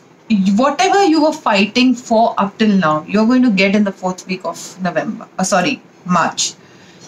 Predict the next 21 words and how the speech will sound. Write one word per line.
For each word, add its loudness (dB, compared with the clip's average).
You, 2
you 0
Scorpios, 0
you're 2
going 2
to 0
get 0
it 2
in 4
the 2
fourth -4
week -4
of -14
March. -12
But -4
it 2
is 2
going 2
to 0
come 2
with -6